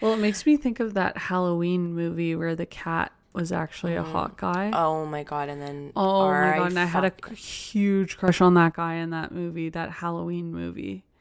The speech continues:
Speaker 1: With the
Speaker 2: What w-
Speaker 1: guy w-, with his
Speaker 2: Three
Speaker 1: little
Speaker 2: Hocus Pocus,
Speaker 1: sister.
Speaker 2: Hocus Pocus.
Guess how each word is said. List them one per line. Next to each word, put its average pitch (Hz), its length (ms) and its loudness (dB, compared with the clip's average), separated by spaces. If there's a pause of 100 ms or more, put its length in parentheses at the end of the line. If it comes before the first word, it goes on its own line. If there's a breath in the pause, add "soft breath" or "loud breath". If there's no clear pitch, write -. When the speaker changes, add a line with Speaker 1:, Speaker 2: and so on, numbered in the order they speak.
(580 soft breath)
Speaker 1:
With 196 180 -6
the 196 60 4
Speaker 2:
What - 120 -4
w- 175 140 0
Speaker 1:
guy 180 360 2
w-, - 340 -6
with 208 180 -6
his 196 160 -4
Speaker 2:
Three 190 260 2
Speaker 1:
little 185 140 4
Speaker 2:
Hocus 226 180 0
Pocus, 190 220 2
Speaker 1:
sister. 202 320 2
Speaker 2:
Hocus 170 320 -2
Pocus. 147 480 -6